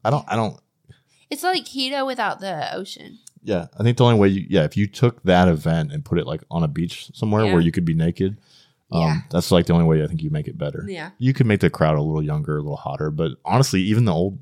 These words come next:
Speaker 1: older people were, most of them were hot and fun
Speaker 2: Oh, yeah,
Speaker 1: and,
Speaker 2: it
Speaker 1: like,
Speaker 2: was fun.
Speaker 1: I didn't see anybody that was, like, a buzzkill. Like, everybody was
Speaker 2: Mm-hmm.
Speaker 1: in the mood to party.
Speaker 2: Mm-hmm.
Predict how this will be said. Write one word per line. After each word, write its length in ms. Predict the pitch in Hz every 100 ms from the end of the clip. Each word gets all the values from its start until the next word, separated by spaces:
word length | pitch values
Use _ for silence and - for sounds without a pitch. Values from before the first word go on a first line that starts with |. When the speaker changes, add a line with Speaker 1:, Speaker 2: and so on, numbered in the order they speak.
| -
Speaker 1:
older 280 | 87 95 92
people 300 | - 80 82
were, 200 | 80 71 -
most 200 | 87 85
of 60 | 90
them 100 | 98
were 80 | 85
hot 260 | 85 82
and 100 | 73
fun 240 | - 80 82
Speaker 2:
Oh, 20 |
yeah, 200 | 165 -
Speaker 1:
and, 40 | 165
Speaker 2:
it 60 |
Speaker 1:
like, 60 | 160
Speaker 2:
was 100 | -
fun. 240 | - 170 - _ _ -
Speaker 1:
I 40 |
didn't 120 | 117
see 100 | -
anybody 340 | 87 110 85 78
that 120 | 76
was, 100 | 76
like, 140 | 80
a 40 | 76
buzzkill. 480 | 71 92 - 82 82
Like, 140 | 80
everybody 300 | 87 120 107
was 120 | 82
Speaker 2:
Mm-hmm. 80 | 90
Speaker 1:
in 80 | 95
the 60 |
mood 200 | 80 85 80
to 40 |
party. 340 | - 87 87
Speaker 2:
Mm-hmm. 240 | 151 -